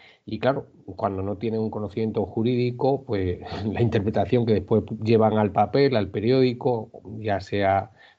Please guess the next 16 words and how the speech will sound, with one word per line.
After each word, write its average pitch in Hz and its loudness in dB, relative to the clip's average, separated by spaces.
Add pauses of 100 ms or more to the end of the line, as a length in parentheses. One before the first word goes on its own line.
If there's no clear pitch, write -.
(120)
papel 107 2
o 101 2
digital, 127 2 (380)
pues 104 2
muchas 113 2
veces 98 -4
es 101 -4
errónea, 92 -4
¿no? 123 -6 (280)
En 113 0
este 117 2
caso 139 4
es 139 0
un, 139 0
un 120 -6
recurso, 131 0